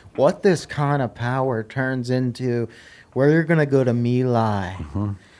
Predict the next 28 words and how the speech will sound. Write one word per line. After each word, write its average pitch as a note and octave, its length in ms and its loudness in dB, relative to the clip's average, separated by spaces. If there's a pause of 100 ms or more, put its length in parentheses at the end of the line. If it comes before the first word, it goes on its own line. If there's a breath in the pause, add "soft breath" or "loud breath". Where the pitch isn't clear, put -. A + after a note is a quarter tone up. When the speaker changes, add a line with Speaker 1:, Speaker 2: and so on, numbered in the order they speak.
(160 soft breath)
Speaker 1:
Located D3 800 0
in C#3 180 0
the C3 80 0
Quang D3 540 -2
Ngai C3 580 4
province C#3 580 2
of B2+ 140 -4
Vietnam, C3 920 0 (420 soft breath)
sat C#3+ 480 -2
a B2 60 0
small C#3+ 720 2
village C3 540 0
called A#2 300 -4
My B2 260 -4
Lai. G2+ 480 -4 (760 soft breath)
This F3 260 0
spot D3+ 420 -6
was F3 180 2
believed C#3 520 0
to C#3+ 100 0
be B2+ 180 2
a A2 100 4
stronghold D3 1000 4
for C#3 100 2
the B2+ 120 0
National D3 680 0
Liberation D3 720 2
Front D3 380 0